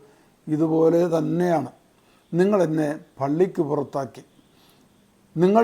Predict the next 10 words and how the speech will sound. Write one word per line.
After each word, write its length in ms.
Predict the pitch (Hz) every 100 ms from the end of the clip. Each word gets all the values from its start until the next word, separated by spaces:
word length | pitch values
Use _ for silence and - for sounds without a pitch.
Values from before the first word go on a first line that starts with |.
| 220
ഞങ്ങളെ 260 | 208 214 214 180
ഡിസ്മിസ് 520 | 180 175 208 220 220 214 185
ചെയ്തു 260 | 185 185 196 190
എന്ന 120 | 185 185
അർത്ഥത്തിലല്ല 540 | 165 151 185 185 170 170 254 - _ -
പുറത്താക്കി 520 | 170 175 175 156 160
എന്ന് 140 | 156 147
പറയുന്നത്. 400 | 147 139 139 123 127 - - _ _ _ - - _ _ _ _ _ _ -
ഞങ്ങളെപ്പോലുള്ള 680 | 165 196 214 214 214 208 202 - 165 175
ആയിരങ്ങളെ 500 | 202 208 202 202